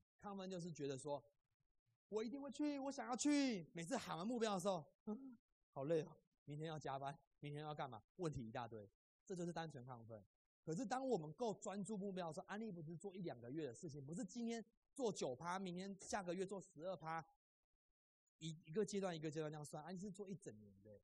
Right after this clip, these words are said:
安利是要拼搏一整年的。当我们够专注我们要的目标的同时，其实很多事情是你可以迎刃而解的。我觉得好，很多事情真的很难讲，因为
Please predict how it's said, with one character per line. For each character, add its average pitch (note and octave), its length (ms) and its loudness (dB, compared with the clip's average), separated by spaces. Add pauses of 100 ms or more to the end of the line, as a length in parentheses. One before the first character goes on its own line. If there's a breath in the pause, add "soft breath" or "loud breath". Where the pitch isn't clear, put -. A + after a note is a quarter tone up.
(640)
安 F#3+ 80 -10
利 A#3 100 -4
是 G3+ 100 -8
要 G#3+ 80 -8
拼 A3 220 -4
搏 E3 120 -6
一 G3 80 -8
整 D3 240 -10
年 G#2+ 220 -18
的。 G#2+ 180 -12 (600)
当 C4 180 0
我 A3+ 60 2
们 F#3 160 -2
够 A#3 180 0
专 A3+ 220 -2
注 A3+ 100 2
我 A3 60 6
们 E3 160 0
要 G#3+ 100 6
的 F#3+ 100 6
目 A3 180 2
标 G3+ 160 2
的 F#3 60 0
同 D#3 200 -4
时， D#3 160 -6
其 E3 140 -4
实 E3 120 -2
很 D#3 120 0
多 D#3+ 100 -2
事 F3+ 100 -2
情 D3 120 -2
是 D3+ 200 -2 (420)
你 C3 100 -10
可 D#3+ 120 -4
以 F#3 80 -2
迎 B2+ 180 -10
刃 C#3 180 -8
而 A2 120 -6
解 G#2 240 -10
的。 F#2+ 120 -18 (840)
我 A#2+ 60 -12
觉 C#3+ 80 -4
得 F3+ 60 0
好， C3 220 -6 (1500)
很 D3+ 220 -8
多 G3 120 0
事 G#3+ 120 -2
情 F#3 140 0
真 F3+ 120 -4
的 F3+ 100 -2
很 B2+ 260 -10
难 G#2+ 240 -10
讲， A2 260 -12
因 D#3 120 -8
为 F#3+ 200 -4